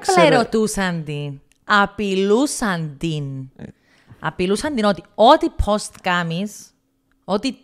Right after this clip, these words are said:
Speaker 2: TikTok κάμεις, ό,τι post στο Facebook, ό,τι post στο Instagram, ό,τι θέλεις κάμε, θα σου γράφουμε που κάτω που ψεύτικα accounts, δηλαδή ήρθε άμεσα τούτη η απειλή. Θα σου γράφουμε που κάτω με ψεύτικα accounts, είσαι η αρφή της Gigi,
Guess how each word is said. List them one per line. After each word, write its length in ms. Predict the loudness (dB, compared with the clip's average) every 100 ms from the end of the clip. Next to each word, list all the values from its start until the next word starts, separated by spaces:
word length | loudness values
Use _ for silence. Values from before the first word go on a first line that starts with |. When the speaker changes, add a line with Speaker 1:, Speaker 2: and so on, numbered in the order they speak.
| -6
Speaker 2:
TikTok 360 | -6 -6 -14 -8
κάμεις, 420 | -4 -4 -6 -14
ό,τι 320 | -14 -10 -10 -12 -12
post 100 | -12
στο 200 | -12 -12 -6
Facebook, 420 | -4 -4 -10 -14
ό,τι 200 | -12 -12 -12
post 80 | -16
στο 180 | -12 -10
Instagram, 400 | -10 -10 -12 -12 -14
ό,τι 400 | -4 -4 -4 -14
θέλεις 400 | -8 -6 -8 -12
κάμε, 420 | -10 -8 -8 -10 -10 _ _ _
θα 160 | -10 -10
σου 160 | -6 -4
γράφουμε 460 | 0 0 0 -4
που 140 | -4 -4
κάτω 280 | -4 -2
που 120 | -6 -4
ψεύτικα 580 | -4 -4 -8 -10 -10
accounts, 580 | -12 -10 -8 -8 -12 -20 -14
δηλαδή 180 | -8
ήρθε 220 | -8 -6 -4
άμεσα 300 | -2 -2 -6
τούτη 140 | -8
η 20 | -10
απειλή. 320 | -10 -12 -16 _ _ -20 -20 -20 _ _ _ _
Θα 160 | -12 -8
σου 60 |
γράφουμε 280 | -6 -4 -4
που 100 | -4
κάτω 380 | -4 -4 -6 -8
με 60 | -10
ψεύτικα 440 | -12 -12 -10 -12
accounts, 580 | -12 -10 -8 -8 -10 -20 _ _ _ _ _ _
είσαι 180 | -20 -18
η 20 |
αρφή 300 | -18 -18 -16
της 180 | -16 -18
Gigi, 520 | -16 -14 -14 -12 -14